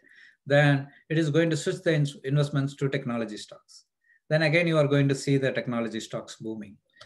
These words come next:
Uh, so this is continuously going to happen back and forth, uh, over the next two, three years. You, we are going to see that, the fluctuation. But overall,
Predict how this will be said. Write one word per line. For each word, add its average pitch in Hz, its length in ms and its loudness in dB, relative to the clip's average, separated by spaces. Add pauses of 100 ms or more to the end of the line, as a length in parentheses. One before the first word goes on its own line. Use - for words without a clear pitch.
(260)
Uh, 143 300 0
so 175 200 0
this 165 220 -2
is 196 120 -2
continuously 196 640 0
going 143 260 2
to 143 80 0
happen 127 420 -4
back 120 220 -2
and 113 180 -4
forth, 110 360 -8 (500)
uh, 117 420 -4 (100)
over 139 260 4
the 123 120 0
next 120 260 -6
two, 123 300 -4
three 117 140 -6
years. 101 420 -10 (180)
You, 131 240 -6
we 127 120 0
are 127 80 0
going 120 240 -2
to 117 100 -6
see 120 240 -6
that, 98 380 -10
the 120 80 -6
fluctuation. 110 600 -8 (360)
But 160 320 -2 (140)
overall, 139 600 2